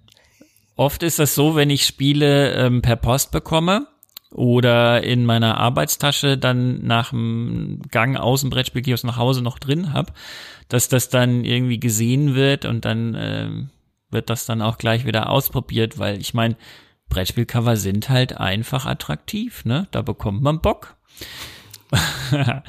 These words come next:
Und, äh, gerade, also es kli-, ist natürlich irgendwo wie Eigenwerbung, aber ich schlepp jetzt immer das Tüftelmonster hin und her, weil ich hab nur ein Exemplar momentan, auch wieder so eine M P C, eine Mass Production Copy.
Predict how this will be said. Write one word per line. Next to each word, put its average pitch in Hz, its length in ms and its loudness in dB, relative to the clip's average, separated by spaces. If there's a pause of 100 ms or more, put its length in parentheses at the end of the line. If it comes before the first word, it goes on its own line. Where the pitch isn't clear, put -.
(360)
Und, 139 340 2
äh, 123 240 0
gerade, 131 380 2
also 131 180 0
es - 600 -6
kli-, 123 140 -4
ist 135 200 2
natürlich 127 340 4
irgendwo 120 580 4
wie 117 140 0
Eigenwerbung, 123 640 2
aber 117 200 0
ich 123 140 0
schlepp - 240 0
jetzt 127 160 0
immer - 160 2
das 110 160 -2
Tüftelmonster 139 600 2
hin 131 200 2
und 117 160 -4
her, 156 260 2
weil 135 120 0
ich 110 120 -2
hab - 120 -2
nur 165 160 2
ein 143 160 2
Exemplar 127 540 0
momentan, 180 460 0
auch 123 200 0
wieder 123 140 2
so - 100 0
eine 107 200 -2
M 117 180 2
P 110 140 0
C, 175 180 -2
eine 180 120 0
Mass 113 280 0
Production 151 480 -6
Copy. 170 340 -4